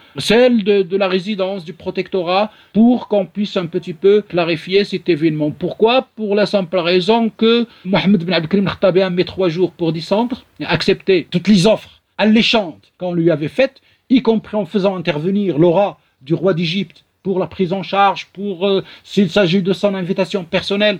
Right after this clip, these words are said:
et cetera. Surtout que le bonhomme a laissé ses bagages continuer leur chemin à Marseille. Et vous imaginez ce fonctionnaire français au port de Marseille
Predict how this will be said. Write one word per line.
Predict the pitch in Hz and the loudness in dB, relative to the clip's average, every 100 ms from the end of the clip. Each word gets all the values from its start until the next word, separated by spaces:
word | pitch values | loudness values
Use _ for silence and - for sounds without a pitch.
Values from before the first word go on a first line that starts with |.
| 180 | -6
et | - | -2
cetera. | 180 180 160 226 247 _ _ _ | 0 2 2 0 0 _ _ _
Surtout | - - 208 - 247 269 | -10 -4 -4 -2 -4 -4
que | - 220 202 | 0 4 4
le | 196 | 4
bonhomme | 170 190 233 226 | 2 -2 -2 0
a | 196 | 0
laissé | 190 - | -2 -6
ses | - 180 | -4 0
bagages | 185 208 208 | 2 2 -2
continuer | 196 175 190 185 190 | -6 -10 -10 -6 -6
leur | - | -4
chemin | 180 190 190 - - | -6 -6 -8 -12 -4
à | 156 | 0
Marseille. | 190 - 302 190 107 _ _ _ _ - | 0 2 2 0 -6 _ _ _ _ -8
Et | |
vous | 143 139 147 | -4 0 2
imaginez | 160 143 190 233 | 2 2 2 2
ce | 196 | 0
fonctionnaire | 165 180 - 165 165 - | -6 -6 -4 -4 -4 -4
français | - 143 202 220 220 | -4 -2 2 2 0
au | 147 | -2
port | - 160 | 0 2
de | 160 | 2
Marseille | 156 - 196 214 226 | -2 -4 -4 -2 -2